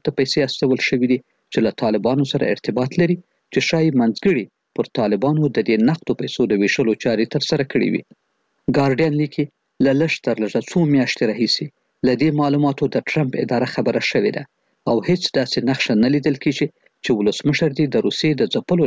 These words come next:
لپاره څه کړي وي. ګارډین بیا لیکي، کله چې د دوه زره شلم کال په فبروري کې ټرمپ ته استخباراتي معلومات وړاندې شول،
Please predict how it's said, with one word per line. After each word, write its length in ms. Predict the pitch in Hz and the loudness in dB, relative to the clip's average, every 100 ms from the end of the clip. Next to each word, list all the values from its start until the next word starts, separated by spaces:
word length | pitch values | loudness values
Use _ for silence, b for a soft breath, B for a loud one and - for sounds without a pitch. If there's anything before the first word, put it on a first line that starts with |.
| 107 | 0
لپاره 240 | - 127 135 | -2 -4 -2
څه 80 | 165 - | -4 0
کړي 160 | - 92 | 0 -2
وي. 100 | - _ _ _ _ - 117 | -6 _ _ _ _ -8 0
ګارډین 340 | 135 123 139 147 | 0 2 0 2
بیا 80 | 143 143 | 2 0
لیکي، 220 | 139 139 - _ _ | -2 -6 -6 _ _
کله 140 | 165 156 | 0 0
چې 60 | 151 127 | 0 0
د 40 | 110 | 0
دوه 120 | 143 135 | 0 0
زره 180 | 139 - | -2 0
شلم 240 | 131 139 131 | 0 0 0
کال 100 | 131 - | -2 -2
په 60 | 113 | -2
فبروري 480 | 160 135 117 104 101 | -2 0 0 0 0
کې 160 | - - | -4 -2
ټرمپ 180 | 151 151 | 0 0
ته 60 | 147 - | 0 -2
استخباراتي 520 | - - 117 110 156 131 | -4 -2 -2 0 0 2
معلومات 320 | 110 110 131 | 4 4 2
وړاندې 320 | - 120 139 165 | 0 0 2 0
شول، 160 | - | 0